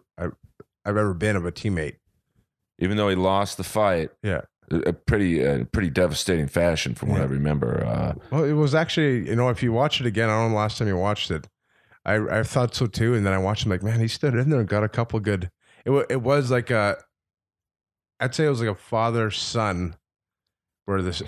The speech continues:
Speaker 1: you know, he didn't
Speaker 2: Right.
Speaker 1: ca-, decapitate the son, but the son got a couple licks in.
Speaker 2: Oh, for sure. Oh, he got in
Speaker 1: Yeah.
Speaker 2: some shots. I mean, it's
Speaker 1: Yeah,
Speaker 2: that
Speaker 1: it was,
Speaker 2: dev-
Speaker 1: it was decisive, but it wasn't like Mayday didn't skate off the ice on his own power. He
Speaker 2: Right.
Speaker 1: was, he skated off going,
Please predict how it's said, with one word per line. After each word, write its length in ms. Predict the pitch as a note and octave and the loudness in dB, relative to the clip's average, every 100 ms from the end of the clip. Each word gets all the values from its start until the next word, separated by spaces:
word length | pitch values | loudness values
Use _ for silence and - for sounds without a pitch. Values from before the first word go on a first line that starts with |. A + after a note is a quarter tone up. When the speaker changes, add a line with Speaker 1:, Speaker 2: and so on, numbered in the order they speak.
| - | -8
Speaker 1:
you 120 | G2+ G2+ | -4 -2
know, 140 | F#2+ | -2
he 140 | G2 | -2
didn't 460 | G2 A2 G2+ F2+ - - _ _ - | -2 -2 -2 -4 -10 -18 _ _ -2
Speaker 2:
Right. 220 | F2+ C#2 | 0 0
Speaker 1:
ca-, 40 | - | -4
decapitate 500 | - A2+ G#2 G2+ E2+ | -6 -6 -4 -6 -6
the 80 | |
son, 280 | E2+ - G#2+ | -6 -2 -2
but 180 | F#2 - | -2 -4
the 200 | F#2+ F#2 | -4 -4
son 240 | - A#2 A2+ | -4 -4 -2
got 160 | G#2+ | -2
a 40 | G2 | -2
couple 300 | - G#2+ G2+ | -4 -4 -4
licks 300 | F#2+ A2+ - | -4 -4 -6
in. 300 | E2+ E2 D2+ - - - - | -6 -6 -8 -12 -12 -20 -6
Speaker 2:
Oh, 180 | - C3+ | 0 0
for 100 | C3 | 0
sure. 340 | C#3 F3+ D3 F2+ | -2 0 2 2
Oh, 80 | D3 | 0
he 100 | D#3+ | 0
got 200 | G3+ F#3+ | 0 0
in 60 | |
Speaker 1:
Yeah. 40 | F3 | 0
Speaker 2:
some 120 | C#3 | -2
shots. 680 | C3 C3 G2+ G2 G#2+ - - _ _ _ _ _ _ _ - | 0 2 2 2 -2 -6 -10 _ _ _ _ _ _ _ -2
I 60 | |
mean, 160 | C3+ C#3+ | 0 0
it's 140 | C#3+ | 2
Speaker 1:
Yeah, 140 | E3 F3 | 0 0
Speaker 2:
that 20 | |
Speaker 1:
it 40 | |
was, 60 | B2 | 0
Speaker 2:
dev- 140 | C#3+ D3 | 0 2
Speaker 1:
it 80 | D3 | 0
was 120 | C3 | 0
decisive, 600 | B2 - D#3 E3 C3 G#2+ | 0 2 2 2 0 2
but 100 | A2+ | 2
it 60 | A2+ | 2
wasn't 300 | B2+ B2+ B2+ | 2 2 2
like 220 | A2 F#2 | 0 0
Mayday 500 | G#2+ A2+ A2 A2 G#2 | 0 2 2 2 0
didn't 360 | F#2 F2 G#2+ G2+ | -2 -2 -2 -2
skate 220 | - G#2+ | -2 0
off 120 | G2 | 0
the 100 | - G2 | 0 -2
ice 140 | G2+ | 0
on 60 | G2 | -2
his 120 | F2+ | -2
own 160 | F#2+ F2+ | -2 -2
power. 340 | F2 G#2 F#2 | -2 0 0
He 60 | F#2 | 2
Speaker 2:
Right. 120 | F#2 | 0
Speaker 1:
was, 160 | F2 - _ - - - | -2 -8 _ -20 -12 -4
he 100 | A#2 | -2
skated 320 | - A#2 G#2 | 0 0 2
off 240 | G#2 G2+ | 0 0
going, 260 | - G2 E2+ | -2 -2 -2